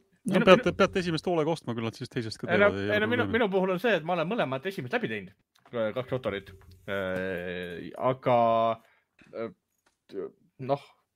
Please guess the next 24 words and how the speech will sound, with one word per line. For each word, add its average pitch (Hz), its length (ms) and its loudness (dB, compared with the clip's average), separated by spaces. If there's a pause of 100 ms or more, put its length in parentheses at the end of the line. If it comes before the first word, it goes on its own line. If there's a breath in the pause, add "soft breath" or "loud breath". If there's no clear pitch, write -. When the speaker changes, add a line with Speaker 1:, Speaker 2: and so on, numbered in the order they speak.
(300)
Speaker 2:
kuna 123 160 2
mul 120 140 0
on 120 180 -2
füüsiline 165 560 2
olemas, 120 460 0 (400)
plaat, 131 340 0
ma 113 300 -6
üks-, 139 240 -16
mängisin 123 480 -6
seda 117 120 -6
mingi 117 300 -2
hetk - 320 -6
ja 107 400 2
ta 110 220 2
on 110 100 -4
ikka 110 300 0 (560 soft breath)
väga 131 580 6 (580)
halvasti 127 540 -4
aegunud. 98 560 -6 (640)
Ta 110 300 0
esimene 127 500 -2
osa 123 160 0
on 107 80 -4
tänapäeva 120 680 0